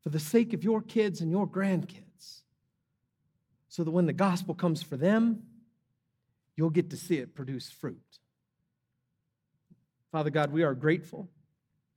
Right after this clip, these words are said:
that you're doing an inward work in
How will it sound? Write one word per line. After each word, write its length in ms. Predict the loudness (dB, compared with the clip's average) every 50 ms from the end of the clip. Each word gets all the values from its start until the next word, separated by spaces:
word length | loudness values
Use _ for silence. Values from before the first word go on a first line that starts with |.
| _ _ _ _ _ _ _ _ _ _ _ _ _ _ _ _ _ _ _ _ _ _ _ _ _ _ _ _ _ _ _ _ _ _ _ _ _ _ _ _ _ _ _ _ _ _ _ _ _ _ _ _ _ _ _ _ _ _
that 200 | 2 2 4 6
you're 140 | 4 4 6
doing 320 | 6 6 6 8 8 8
an 140 | 6 6 6
inward 420 | 8 10 10 12 12 10 10 8 8
work 420 | 10 10 10 10 8 4 4 6
in 160 | 6 6 6